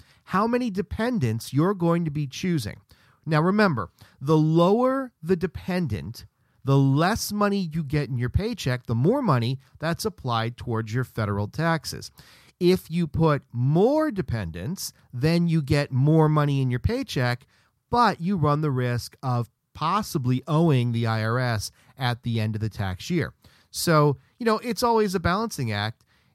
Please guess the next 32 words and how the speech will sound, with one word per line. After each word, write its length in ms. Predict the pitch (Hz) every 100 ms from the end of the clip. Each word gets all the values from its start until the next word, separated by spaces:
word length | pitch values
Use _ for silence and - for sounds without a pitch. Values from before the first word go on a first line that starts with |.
| -
How, 380 | 160 170 175
how 180 | 151 160
many 200 | 160 151
dependents 480 | 131 147 139 131 120
should 260 | - 117 104
you 80 |
choose? 460 | 104 - 175 170 165 _ _ _ -
And 140 | 214
there's 200 | 247 226
no, 440 | 233 311 349 302 - _ -
you 140 | 208
know, 100 | 180
hard 420 | - 190 233 226 214
and 160 | 180
fast 500 | - 165 151 139 -
rule 440 | - 151 269 208 214
or 200 | 185 196
law 360 | 180 214 302 277
on 200 | 123 104
that. 220 | 104 - _ _
There 160 | 196 269
are 140 | 269
some 260 | - 240 285
people 320 | 214 151 135
that 140 | 131
are 120 | 131 -
of 240 | 151 156
the 100 | 160
belief, 500 | 180 170 113 98 98 _ _ _
"Hey, 340 | 185 160 107 - _ _ -
why 600 | 123 160 190 220 254 226
let 400 | 165 165 185 180